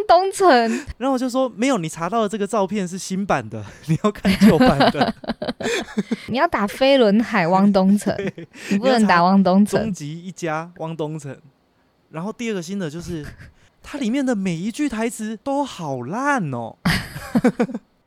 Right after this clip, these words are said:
Speaker 2: 长久以来国片一直有一个烂伤，就是台词的设计非常的不现实、不生活化。
Speaker 1: 是很生硬的那种。
Speaker 2: 对，对，对，就很像有中二病的高中生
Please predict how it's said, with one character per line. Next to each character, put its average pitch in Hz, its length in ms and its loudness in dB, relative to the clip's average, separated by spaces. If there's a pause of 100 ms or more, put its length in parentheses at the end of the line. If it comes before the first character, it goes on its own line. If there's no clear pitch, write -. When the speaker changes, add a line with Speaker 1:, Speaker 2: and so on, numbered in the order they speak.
(260)
Speaker 2:
长 214 300 -6
久 208 220 0
以 135 60 -4
来 127 180 -4
国 156 260 -2
片 208 200 -6
一 208 100 -8
直 165 120 -8
有 135 80 -4
一 - 20 -8
个 135 100 -8
烂 156 240 -4
伤， 131 380 -10
就 175 120 -8
是 151 320 -8 (100)
台 165 240 -6
词 160 220 -6
的 151 60 -4
设 165 220 -4
计 170 200 -10
非 202 340 -4
常 131 280 -10
的 120 460 -8 (100)
不 143 100 -10
现 151 280 -6
实、 110 340 -16 (140)
不 202 80 -8
生 165 260 -6
活 135 240 -8
化。 135 200 -8 (180)
Speaker 1:
是 - 180 -2
很 214 220 2
生 220 340 0
硬 214 160 -2
的 147 180 -2
那 160 160 -2
种。 160 320 -6
Speaker 2:
对， 220 120 -8
对， 214 100 -4
对， 208 140 -2
就 285 160 -6
很 160 180 -6
像 220 260 -8 (180)
有 147 200 -2
中 220 240 0
二 208 140 4
病 185 200 -4
的 135 240 -4 (160)
高 180 160 0
中 175 200 -2
生 156 280 -4